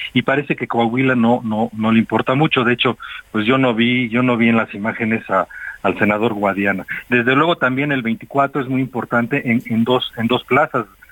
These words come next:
la presidencia y la Ciudad de México. Mario Delgado estuvo diciendo la víspera de la, de la concentración, de esta concentración, eh, de, de miles y miles de personas en el Zócalo de la Ciudad de México,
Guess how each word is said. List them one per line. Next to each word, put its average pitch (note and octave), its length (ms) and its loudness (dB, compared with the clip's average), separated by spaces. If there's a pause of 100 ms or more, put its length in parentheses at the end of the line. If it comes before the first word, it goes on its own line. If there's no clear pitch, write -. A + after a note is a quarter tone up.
la G#2 120 0
presidencia C3+ 840 0 (360)
y A2 120 0
la A2 140 2
Ciudad A#2+ 260 2
de B2+ 80 2
México. C#3+ 460 -2 (300)
Mario C3+ 360 2
Delgado B2+ 400 0
estuvo B2+ 360 -4
diciendo A#2 440 0
la A2 120 2
víspera A2+ 480 0
de F#2+ 140 -2
la, F#2+ 360 -2
de G#2+ 100 2
la G2+ 140 2
concentración, A2 840 0
de A#2 80 2
esta A#2 160 -4
concentración, - 680 -12 (460)
eh, G2 160 2
de, F#2+ 320 0
de G#2 160 2
miles C#3 360 4
y A2 60 -6
miles A#2+ 280 2
de G2+ 80 -4
personas A2+ 540 0
en F#2 100 -8
el F2+ 120 -10
Zócalo G#2 360 -2
de G2 80 0
la F#2+ 100 0
Ciudad G#2+ 220 0
de G#2+ 60 -2
México, - 400 -4